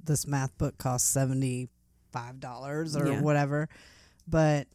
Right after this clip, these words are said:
Speaker 1: uh, because of the funds that they utilize for the lottery,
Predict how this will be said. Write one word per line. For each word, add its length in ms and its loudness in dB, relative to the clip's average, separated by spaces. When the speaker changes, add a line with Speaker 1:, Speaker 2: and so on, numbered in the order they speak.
Speaker 1:
uh, 240 0
because 500 2
of 200 0
the 240 0
funds 720 -2
that 280 -2
they 180 2
utilize 760 -2
for 180 0
the 140 0
lottery, 800 0